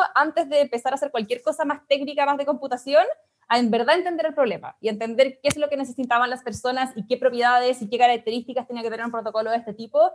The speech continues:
antes de ponerme a diseñar cualquier cosa. Eso para mí fue muy importante y tuve muy buen feedback,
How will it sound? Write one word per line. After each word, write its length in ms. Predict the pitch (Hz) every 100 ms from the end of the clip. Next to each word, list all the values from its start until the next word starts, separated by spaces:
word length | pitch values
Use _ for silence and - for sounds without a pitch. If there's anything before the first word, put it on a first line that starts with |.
| - -
antes 200 | 233 240
de 80 |
ponerme 260 | 233 226 226
a 20 |
diseñar 260 | 220 214 202
cualquier 300 | 196 196 180
cosa. 200 | - -
Eso 100 | 208
para 100 | 196
mí 80 | 208
fue 140 | 208
muy 100 | 202
importante 480 | 214 240 247 247 269
y 60 | 269
tuve 160 | 214
muy 220 | 226 320
buen 220 | 311 302 285
feedback, 480 | 294 247 320 403